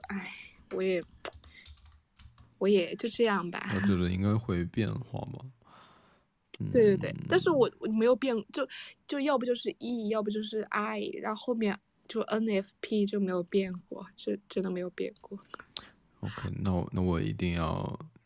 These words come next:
Speaker 2: 有机会的话，就找人，找比较研究这两个件事情的人来聊一期。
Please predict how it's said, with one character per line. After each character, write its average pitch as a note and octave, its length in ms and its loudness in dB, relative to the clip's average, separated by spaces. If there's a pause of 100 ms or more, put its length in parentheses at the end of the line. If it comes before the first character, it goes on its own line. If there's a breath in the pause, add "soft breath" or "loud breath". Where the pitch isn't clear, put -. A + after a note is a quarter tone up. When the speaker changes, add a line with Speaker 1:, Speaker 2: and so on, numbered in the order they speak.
Speaker 2:
有 F#2 180 2
机 C3 200 2
会 D3 200 8
的 F#2 80 8
话， F2+ 160 0 (240)
就 - 240 -4 (680 loud breath)
找 - 200 -2
人， D#2 440 -2 (420 soft breath)
找 F#2 240 -2 (100)
比 - 140 6
较 F2 160 4
研 F2+ 240 0
究 F#2 240 2
这 - 100 -2
两 F2+ 160 2
个 F2 60 0
件 F2 220 2
事 G2+ 160 0
情 F#2 120 0
的 F2+ 80 2
人 G#2 300 0
来 G2+ 140 0
聊 G2+ 260 -2
一 - 100 0
期。 - 220 -6